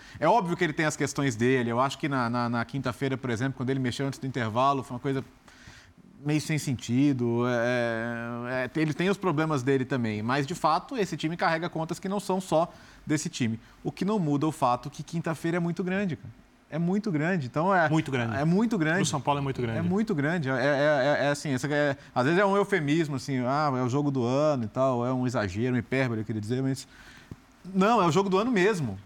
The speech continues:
Speaker 1: É,
Speaker 2: Léo.
Speaker 1: é, é um dos maiores jogos do São Paulo
Speaker 2: Léo.
Speaker 1: dos últimos anos.
Speaker 2: É, é, vou, vou tirar a
Speaker 1: É.
Speaker 2: parte da gestão que a gente vai falar depois. Vamos falar
Speaker 1: Tá.
Speaker 2: só do campo. Se o São Paulo ganhar a Copa Sul-Americana, a temporada do São Paulo é uma temporada boa.
Speaker 1: Sim. Agora, se não ganhar, ela, é, ela não tem meio termo, ela é ruim,
Speaker 2: É isso.
Speaker 1: porque ela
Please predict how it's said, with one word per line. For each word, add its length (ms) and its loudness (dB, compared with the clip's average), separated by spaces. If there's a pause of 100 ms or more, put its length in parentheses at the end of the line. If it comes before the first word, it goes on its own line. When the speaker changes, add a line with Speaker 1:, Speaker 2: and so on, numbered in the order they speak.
Speaker 1:
É, 140 -2
Speaker 2:
Léo. 440 2
Speaker 1:
é, 40 2
é 60 4
um 80 4
dos 80 0
maiores 260 4
jogos 180 2
do 60 -10
São 120 2
Paulo 220 4
Speaker 2:
Léo. 80 2
Speaker 1:
dos 100 4
últimos 380 2
anos. 400 0
Speaker 2:
É, 220 -2
é, 100 -6
vou, 220 4
vou 240 0
tirar 280 2
a 40 -2
Speaker 1:
É. 40 0
Speaker 2:
parte 220 0
da 140 0
gestão 600 -2
que 80 0
a 40 0
gente 60 0
vai 60 2
falar 220 0
depois. 400 2
Vamos 140 -4
falar 160 0
Speaker 1:
Tá. 40 0
Speaker 2:
só 160 2
do 140 2
campo. 500 0 (480)
Se 120 -10
o 20 -2
São 160 2
Paulo 260 2
ganhar 200 -2
a 40 -6
Copa 200 -2
Sul-Americana, 680 -2 (560)
a 60 -8
temporada 340 0
do 60 -2
São 180 0
Paulo 220 0
é 20 -2
uma 60 -6
temporada 320 -2
boa. 360 2
Speaker 1:
Sim. 240 -6 (320)
Agora, 260 4
se 120 0
não 160 2
ganhar, 440 4
ela, 240 6
é, 220 4
ela 260 4
não 120 0
tem 160 -2
meio 180 2
termo, 400 2
ela 80 4
é 60 2
ruim, 200 2
Speaker 2:
É 120 4
isso. 180 2
Speaker 1:
porque 140 -2
ela 580 2